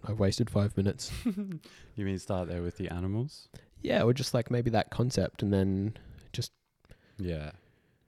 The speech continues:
Speaker 2: Good point. So, yeah, that, yeah, like, blew my mind a little bit when you said it.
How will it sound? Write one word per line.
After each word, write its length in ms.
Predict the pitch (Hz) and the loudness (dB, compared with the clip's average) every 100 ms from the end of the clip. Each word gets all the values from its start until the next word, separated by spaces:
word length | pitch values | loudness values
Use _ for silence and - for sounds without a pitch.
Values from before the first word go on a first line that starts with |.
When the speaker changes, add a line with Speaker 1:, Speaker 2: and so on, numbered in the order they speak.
| _ _ - - | _ _ -20 -10
Speaker 2:
Good 140 | 104 85 | -8 -6
point. 300 | 80 80 76 | -8 -10 -10
So, 380 | - 107 95 90 | -6 -4 -2 -2
yeah, 280 | 90 78 73 | -2 -4 -4
that, 260 | 113 110 - _ - _ _ _ _ _ _ | -4 -4 -6 _ -20 _ _ _ _ _ _
yeah, 220 | 98 85 - - | -6 -6 -6 -14
like, 300 | 98 107 87 _ | -6 -4 -4 _
blew 200 | - 110 | 0 0
my 100 | 98 | 0
mind 260 | 87 87 85 | -2 -2 -2
a 20 | |
little 180 | 85 82 | -4 -2
bit 120 | 82 | -4
when 100 | 82 | -6
you 80 | 80 | -8
said 240 | - 82 80 | -8 -8 -8
it. 160 | - | -10